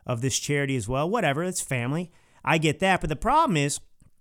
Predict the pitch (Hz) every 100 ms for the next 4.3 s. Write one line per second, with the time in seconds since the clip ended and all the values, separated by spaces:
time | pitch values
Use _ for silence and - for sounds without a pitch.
0 | _ _ - - 254 247 302 196 202 208
1 | - 160 156 156 156 139 - 143 135 151
2 | 151 139 110 156 185 - 202 196 - -
3 | 143 185 190 196 185 156 143 170 185 -
4 | 139 131 -